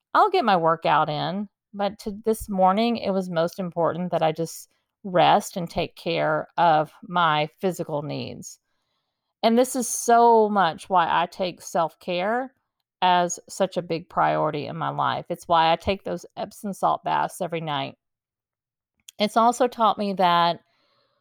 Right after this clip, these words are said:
my body is stronger than what it looks like, or even what my body tries to tell me it can do.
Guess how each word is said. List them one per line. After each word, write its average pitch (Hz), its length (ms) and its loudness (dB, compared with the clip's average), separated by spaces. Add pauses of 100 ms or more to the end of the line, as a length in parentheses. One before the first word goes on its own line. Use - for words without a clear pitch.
(140)
my 214 180 2
body 196 340 2
is 175 160 -6
stronger 185 920 -4
than 175 220 -6
what 214 140 -2
it - 80 -6
looks - 280 -10
like, 143 440 -4
or 156 60 -10
even 220 380 -8
what 214 140 -4
my 196 140 -4
body 196 420 -2
tries 190 600 -2
to 202 120 -8
tell 240 440 -2
me 214 280 -4
it 170 200 -10
can 196 260 -8
do. 220 520 -4